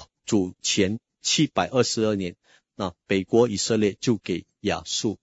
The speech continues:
来灭掉。哦，那么犹大国呢，也好到不到那里。我们看十九个王当中，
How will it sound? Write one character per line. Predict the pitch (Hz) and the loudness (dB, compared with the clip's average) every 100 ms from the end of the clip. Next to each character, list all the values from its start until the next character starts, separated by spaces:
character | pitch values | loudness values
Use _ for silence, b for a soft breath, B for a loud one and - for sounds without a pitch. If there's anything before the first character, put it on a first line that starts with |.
| _ | _
来 | - 80 95 _ - | -8 -8 -10 _ 0
灭 | 107 95 - | 2 2 -2
掉。 | 92 - _ _ _ _ | -4 -6 _ _ _ _
哦， | - 82 | -12 -10
那 | 101 | -4
么 | 110 104 - _ _ _ - | -2 -2 -6 _ _ _ 4
犹 | 127 | 6
大 | 135 147 | 8 6
国 | - 110 117 | 6 4 4
呢， | 120 127 _ _ _ _ _ _ - | 2 -2 _ _ _ _ _ _ -2
也 | 107 | 0
好 | 107 98 | 2 2
到 | 127 | 0
不 | - 131 | 0 -2
到 | 131 113 | 0 0
那 | 110 101 | 0 -4
里。 | 92 - _ | -8 -16 _
我 | 101 | 0
们 | 117 | 2
看 | - 147 | 4 2
十 | 123 - - 185 | 2 4 6 6
九 | 120 | 2
个 | 98 127 | 4 4
王 | 104 101 | 4 0
当 | 107 113 | -2 -2
中， | 104 113 | 0 -2